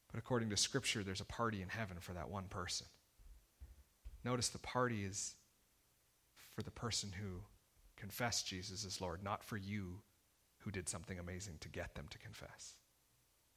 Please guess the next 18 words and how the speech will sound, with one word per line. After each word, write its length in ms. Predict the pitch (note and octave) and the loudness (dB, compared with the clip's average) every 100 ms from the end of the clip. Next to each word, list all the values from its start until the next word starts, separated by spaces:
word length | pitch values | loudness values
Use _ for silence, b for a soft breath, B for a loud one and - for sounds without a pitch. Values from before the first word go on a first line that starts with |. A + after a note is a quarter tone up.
| _ - - - - _ _ - - | _ -20 -20 -20 -20 _ _ -12 4
So 220 | - C#3+ | 10 10
as 100 | C3 | 12
we 100 | D3 | 12
move 300 | D3+ E3+ F3+ | 12 12 12
through 260 | - F3 E3 | 12 12 12
Acts, 320 | C#3+ - - | 12 10 10
that's 280 | C#3+ D3+ - | 10 10 8
gonna 180 | D#3+ | 10
be 160 | D#3 D3+ | 12 12
our 60 | C#3+ | 12
point, 360 | - D#3 B2 | 10 8 10
is 100 | A2 | 8
what 140 | B2 E3 | 10 10
does 140 | G3+ | 10
the 80 | F3 | 8
Scriptures 520 | - F3 - D#3 D3+ | 8 8 6 4 6
actually 400 | A2 D3 - F#3 | 6 6 6 2
teach? 500 | F3 - A2 - - | 2 2 2 0 -6